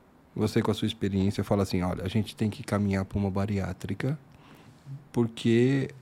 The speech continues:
eu analisei o paciente, talvez testei"? Que horas que a gente pode considerar isso? Porque também é uma das ferramentas. Você falou, não é o que, que mais te agrada, e eu acho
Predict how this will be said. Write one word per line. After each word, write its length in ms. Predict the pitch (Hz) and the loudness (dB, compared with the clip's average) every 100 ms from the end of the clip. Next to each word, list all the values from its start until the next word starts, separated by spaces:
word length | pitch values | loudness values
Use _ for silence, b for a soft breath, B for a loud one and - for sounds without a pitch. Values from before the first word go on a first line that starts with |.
| - | -4
eu 200 | 120 117 | 0 2
analisei 560 | 113 110 107 95 104 104 | 4 4 2 0 2 2
o 40 | |
paciente, 840 | 101 98 - 113 123 147 139 123 113 - | 2 0 2 4 6 4 2 -2 -2 -2
talvez 340 | 98 101 98 | 0 0 -2
testei"? 420 | - 95 - 110 - - - | -4 -2 -2 -2 -4 -16 2
Que 160 | 190 | 8
horas 320 | 170 208 220 | 10 10 6
que 120 | - 185 | 6 4
a 40 | |
gente 300 | 165 170 151 | 6 4 2
pode 500 | - 123 120 123 139 | 2 4 6 4 2
considerar 600 | 139 139 - 123 120 110 | 2 -2 0 0 2 2
isso? 120 | 123 | 0
Porque 220 | - 147 160 | -2 0 6
também 380 | 190 147 170 | 8 10 10
é 60 | 147 | 8
uma 140 | 117 | 6
das 140 | 104 101 | 4 2
ferramentas. 540 | 110 107 98 87 - | 2 4 4 2 -4
Você 100 | - | -2
falou, 240 | 135 120 - B B | 2 2 0 B B
não 220 | 120 127 147 | 4 6 8
é 80 | |
o 80 | 185 | 8
que, 180 | 180 - - - - | 4 -4 -16 -20 -18
que 160 | - 139 | -2 6
mais 200 | 127 123 | 8 6
te 120 | - | 2
agrada, 480 | 117 113 104 143 165 - | 4 4 4 2 -2 -2
e 60 | 127 | 2
eu 140 | 120 | 6
acho 220 | 131 - | 6 4